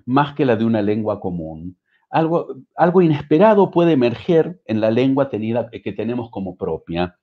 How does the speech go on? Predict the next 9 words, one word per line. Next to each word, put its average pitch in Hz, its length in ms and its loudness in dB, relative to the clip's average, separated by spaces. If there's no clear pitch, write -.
Y 127 100 -2
paralelamente 214 1080 4
ocurrieron 165 460 -2
también 165 580 2
diferentes 170 680 4
intentos 160 540 2
de 135 100 2
neutralización 131 800 0
lingüística 139 840 -2